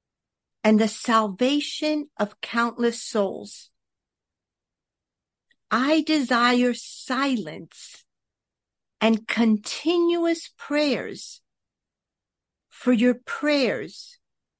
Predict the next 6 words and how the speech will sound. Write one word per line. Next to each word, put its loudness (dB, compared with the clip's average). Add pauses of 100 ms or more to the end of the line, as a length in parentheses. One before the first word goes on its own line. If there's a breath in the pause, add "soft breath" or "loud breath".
united 2 (120)
to 0
my 0
sacrifice -4
of -2
love, -2